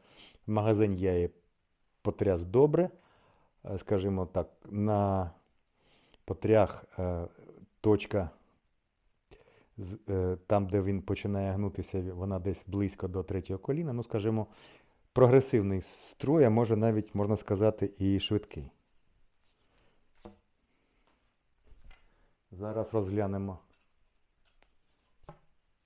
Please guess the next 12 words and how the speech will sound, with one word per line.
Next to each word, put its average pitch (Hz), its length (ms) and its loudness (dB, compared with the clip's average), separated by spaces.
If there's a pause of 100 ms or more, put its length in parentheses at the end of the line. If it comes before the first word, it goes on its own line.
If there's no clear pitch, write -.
(200)
більш 98 320 -4
докладно 95 600 -4 (1700)
коміль, 131 360 -4 (420)
перше 98 320 -2
коліно. 120 480 0 (2750)
Ну, 147 200 -2
спочатку 120 680 2 (100)
довжина 117 540 2
руків'я. 139 520 -4 (1120)
Вона 117 200 2
приємно 110 480 4
здивувала. 120 680 2